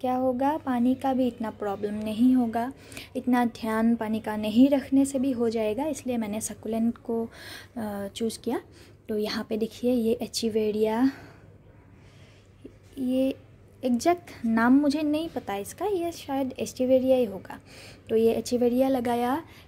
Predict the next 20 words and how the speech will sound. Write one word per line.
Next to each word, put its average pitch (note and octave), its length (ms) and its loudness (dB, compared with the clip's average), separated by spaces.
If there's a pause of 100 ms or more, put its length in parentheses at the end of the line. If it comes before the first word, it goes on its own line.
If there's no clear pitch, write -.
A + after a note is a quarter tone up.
इसमें D4+ 320 -6
लगाया B3 360 -2
है A#3+ 340 -2
मैंने A3 420 -4 (100)
एक - 240 -8
succulent, A#3+ 640 -4
flowering A#3 440 -4
succulent, A#3 400 -6
इसमें A#3 240 -6
flower A3+ 360 -4
होता, G#3 320 -8
आता A3 300 -8
है। A3+ 260 -6 (800)
और A3 320 -4
इसमें C#4 540 -4
भी C#4 120 0
ये C4 280 4
देखिए, A#3+ 460 -4
sedum B3 500 0
है A#3 400 0